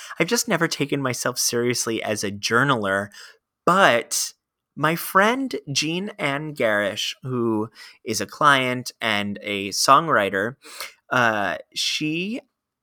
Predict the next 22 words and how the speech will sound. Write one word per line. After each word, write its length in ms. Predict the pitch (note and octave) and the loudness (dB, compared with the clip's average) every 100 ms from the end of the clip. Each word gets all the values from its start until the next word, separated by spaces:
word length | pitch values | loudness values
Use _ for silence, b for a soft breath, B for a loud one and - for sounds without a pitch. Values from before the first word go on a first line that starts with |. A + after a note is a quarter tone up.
| _ _ _ _ _ - | _ _ _ _ _ 2
on 180 | B2+ A#2+ | 2 2
Instagram 640 | D#3+ F3+ D3+ C3+ A#2 A#2 | -6 -4 -2 0 0 0
saw 460 | - - C#3+ D3+ D#3 | -2 2 4 4 0
that 380 | A#2 A#2+ A2+ - | -2 -2 -2 -2
I 340 | A#2+ A2+ G#2+ | 0 2 0
had 220 | A2 A#2 | -4 -8
posted 300 | - A#2 - | -6 -6 -4
a 60 | A#2 | -4
photo 480 | - A#2+ A2+ A2 A2 | 0 0 4 4 4
and 200 | - A2 | 0 -10
the 60 | |
caption 520 | G#2+ - A2+ - A#2+ A2+ | -8 -4 -4 -4 -8 -4
was, 280 | G#2 G2+ - - | -2 -4 -4 4
"I 240 | A#2+ C3+ | 4 4
miss 640 | C#3 B2+ A2 G#2 - - - b b b - | 0 -2 -2 -2 -2 -2 -4 b b b -4
taxi 400 | B2 A2+ B2 A2+ | -2 -2 -4 -4
cabs 480 | A#2+ G2+ G#2 A2 - | -2 -2 -2 -8 -8
and 260 | A2+ G#2+ G#2+ | -6 -6 -2
coffee 380 | - D#3 - A#2 | 0 0 -2 -6
dates." 360 | D#2+ F2 - - | -6 -8 -10 -6
And 220 | A#2 A2+ | -6 -6
she 600 | - - C#3 C#3 C3+ C#3 | -6 -4 -2 0 -2 -6